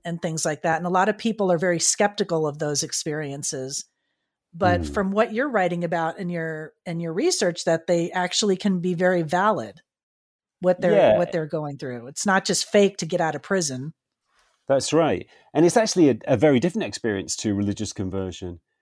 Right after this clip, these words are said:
Speaker 2: It, it is a born again experience, but it's nothing to do with religion. It's, it's nothing to do with taking on, taking on a set of beliefs or a new frame of reference for reality. It's nothing to do with concepts or beliefs.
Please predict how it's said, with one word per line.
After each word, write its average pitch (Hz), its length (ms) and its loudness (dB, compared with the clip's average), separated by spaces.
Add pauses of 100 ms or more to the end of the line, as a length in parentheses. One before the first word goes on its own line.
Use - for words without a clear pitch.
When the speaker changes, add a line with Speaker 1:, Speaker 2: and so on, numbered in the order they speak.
(280)
Speaker 2:
It, 139 140 -8
it 175 180 -4
is 208 140 2
a 156 60 4
born 156 280 2
again 156 220 -4
experience, 104 400 -8
but 117 100 -10
it's 104 80 -8
nothing 139 240 -2
to 107 100 -8
do 113 200 -2
with 107 260 -4
religion. 98 600 -4 (100)
It's, - 460 -6
it's - 180 -6
nothing 120 220 2
to 101 80 -2
do 113 100 4
with 104 140 2
taking 117 360 0
on, 107 240 0
taking 107 360 0
on 104 180 0
a 90 140 -4
set 95 200 0
of 87 100 -4
beliefs 104 600 0 (520)
or 95 140 2
a 95 60 6
new 101 640 4
frame 107 280 0
of 92 80 -4
reference 101 340 -4
for 101 160 -4
reality. 101 600 -2 (400)
It's 110 120 -4
nothing 143 220 4
to 104 80 -2
do 135 120 2
with 120 120 0
concepts 113 520 -2
or 104 80 -2
beliefs. 95 640 -6